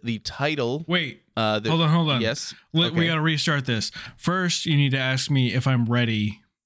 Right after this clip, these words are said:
Speaker 2: to
Speaker 1: Okay.
Speaker 2: listen to the thing that you want me to listen to.
Speaker 1: Tom, are you ready to listen to my number one Stray Kids song ranked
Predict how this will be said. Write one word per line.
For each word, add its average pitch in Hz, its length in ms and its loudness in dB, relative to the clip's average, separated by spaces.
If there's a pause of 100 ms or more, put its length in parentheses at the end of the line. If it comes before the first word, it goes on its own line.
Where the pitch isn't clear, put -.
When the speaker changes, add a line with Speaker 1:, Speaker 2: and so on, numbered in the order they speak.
(720)
Speaker 2:
to - 100 -2
Speaker 1:
Okay. 127 100 2
Speaker 2:
listen 123 320 0
to 110 600 0
the 120 120 0
thing 113 260 0
that 110 80 0
you 107 200 0
want 107 140 0
me 104 80 0
to 101 80 -6
listen 101 300 -2
to. - 180 -8 (1040)
Speaker 1:
Tom, 110 460 -2 (100)
are 131 140 0
you 131 240 -4
ready 120 580 -2
to 120 140 -2
listen 120 420 -4
to - 140 -6
my 113 180 -2
number 123 500 -2
one 110 460 -6
Stray 104 360 -4
Kids 104 280 -6
song 101 420 -6
ranked 104 500 -6